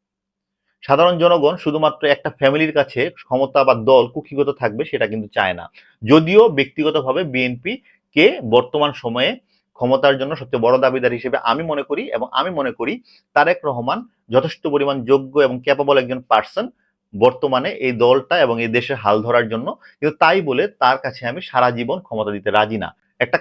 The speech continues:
কালচার, একটা রুলস থাকা উচিত, সেটা যত ভালো মানুষই হোক, তাকে ইমিউনিটি দিয়ে ছেড়ে দেওয়া উচিত না। ডক্টর ইউনূসের ক্ষেত্রেও সেম, যে কোনো ভালো মানুষের জন্যই সেম। যদি একটা ভালো মানুষ হয়, সে দশ বছর অনেক কিছু করতে পারবে দেশের জন্য।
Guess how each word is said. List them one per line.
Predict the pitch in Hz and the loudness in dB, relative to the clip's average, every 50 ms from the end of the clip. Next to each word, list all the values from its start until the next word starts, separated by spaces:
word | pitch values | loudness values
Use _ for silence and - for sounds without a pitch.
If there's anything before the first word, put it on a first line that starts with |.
| - 156 | 2 2
কালচার, | 135 127 127 123 - 151 170 190 - - 123 | 2 2 2 0 2 2 2 2 0 -4 -4
একটা | - 135 131 120 113 | -2 0 0 2 2
রুলস | 120 135 165 202 - - - _ _ - | 2 2 2 0 -2 -8 -20 _ _ -4
থাকা | 120 117 - 127 123 117 | -2 0 2 2 2 0
উচিত, | 110 - 202 226 220 _ _ _ _ _ _ _ _ _ _ - | -4 -8 -10 -10 -10 _ _ _ _ _ _ _ _ _ _ -4
সেটা | - 120 127 110 | -2 -2 2 4
যত | 135 135 - 170 135 117 | 2 4 4 2 2 2
ভালো | 117 127 135 131 | 2 2 2 2
মানুষই | 135 135 127 127 - 139 120 | 2 0 -2 -6 -8 -4 -2
হোক, | 131 170 175 - - | -2 -2 -2 -2 -2
তাকে | 117 110 - - 127 127 | -2 -2 -2 -4 -6 -6
ইমিউনিটি | 131 135 135 127 120 110 127 120 113 | -4 -4 -4 -4 -4 -6 -6 -6 -4
দিয়ে | 117 127 160 160 - | -4 -4 -4 -6 -8
ছেড়ে | - 120 113 113 | -6 -4 -2 2
দেওয়া | 110 110 104 104 98 | 2 4 4 2 0
উচিত | - 117 110 - - 87 | -2 -8 -14 -12 -14 -16
না। | - - _ _ _ _ _ _ | -18 -18 _ _ _ _ _ _
ডক্টর | 110 127 123 - 156 - 143 | 2 2 2 2 -2 -2 -2
ইউনূসের | 143 151 143 - 165 139 - | -2 -2 -2 -2 -4 -4 -4
ক্ষেত্রেও | 131 123 - 151 165 165 - | -8 -8 -6 -8 -8 -8 -4
সেম, | - 127 156 214 247 247 _ _ _ _ _ - | -2 -2 -2 -2 -4 -10 _ _ _ _ _ -6
যে | 110 120 175 196 190 202 | 2 4 4 4 4 2
কোনো | 196 180 131 131 | -2 -2 0 2
ভালো | 131 139 135 | 2 4 2
মানুষের | 139 139 120 143 139 127 | 2 0 -2 -4 -4 -2
জন্যই | 131 127 123 117 110 - - | -2 -2 -2 -4 -4 -6 -10
সেম। | 95 85 85 87 90 90 | -12 -12 -12 -12 -10 -8
যদি | 120 123 139 143 | -4 0 0 0
একটা | - - 139 110 | 2 0 -2 -2
ভালো | 117 123 135 143 | -2 -2 -2 -2
মানুষ | 147 151 147 - - | -4 -6 -10 -6 -6
হয়, | 175 320 - | -6 -6 -4
সে | - 151 127 131 | -6 -2 0 0
দশ | 123 123 123 | 0 0 -2
বছর | 123 123 123 120 117 | -6 -6 -4 -4 -4
অনেক | 123 120 - | -4 -6 -10
কিছু | 117 - 123 107 | -16 -14 -10 -8
করতে | 117 117 - 120 110 | -8 -8 -6 -2 -2
পারবে | 110 110 160 180 135 117 | -2 0 -2 -4 -6 -6
দেশের | - 110 101 87 | -6 -6 -8 -8
জন্য। | 90 85 82 | -10 -12 -12